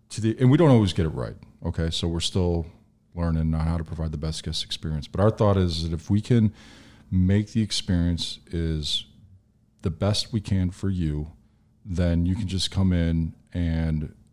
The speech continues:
experience our beer, right? You don't have to, you feel good, you feel comfortable, you feel great about coming in this space, and you get all that,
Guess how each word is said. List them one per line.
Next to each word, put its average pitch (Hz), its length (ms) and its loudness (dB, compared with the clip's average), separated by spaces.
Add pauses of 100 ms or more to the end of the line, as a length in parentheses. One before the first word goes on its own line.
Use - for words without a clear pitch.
experience 82 680 -4 (200)
our 87 100 -2
beer, 76 320 -4 (300)
right? 90 240 -2 (180)
You 101 60 -8
don't 87 80 0
have 82 140 -4
to, 87 300 0 (2000)
you - 340 0
feel 123 240 4
good, 120 300 8
you 104 60 0
feel 113 180 4
comfortable, 104 520 4
you 95 100 2
feel 98 200 2
great 92 200 2
about 92 200 2
coming 92 260 2
in 92 140 2
this 95 140 0
space, - 560 0 (180)
and 87 400 2
you 87 80 0
get 90 140 2
all 87 180 4
that, 90 220 0